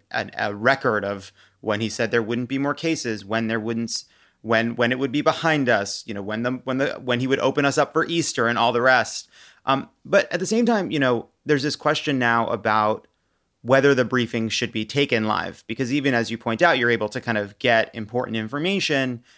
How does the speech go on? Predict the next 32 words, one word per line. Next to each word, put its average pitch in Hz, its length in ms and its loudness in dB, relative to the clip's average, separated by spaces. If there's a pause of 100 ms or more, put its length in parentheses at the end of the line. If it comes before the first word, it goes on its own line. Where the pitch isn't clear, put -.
(200)
You 135 60 -2
know, 123 100 4
an 139 80 4
N 147 100 4
P 143 120 2
R 131 120 4
station 117 320 -4
in 113 80 -6
Seattle 139 760 0
last 113 260 0
week 156 200 -2
said 131 140 -2
they 113 100 -2
weren't 151 300 -2
gonna 156 180 -2
air 135 200 0
them 139 120 -2
live 131 220 2
anymore 131 380 -2
because 120 260 -8
it's 110 140 -10
impossible 104 480 -8
to - 80 -18
prevent 104 280 -8
dissemination 104 760 -8
of 101 400 -6 (400)
misinformation 113 1000 -4
in 110 220 -8
real 104 220 -4
time. 123 600 -2
You 117 60 -6
know, 107 180 -8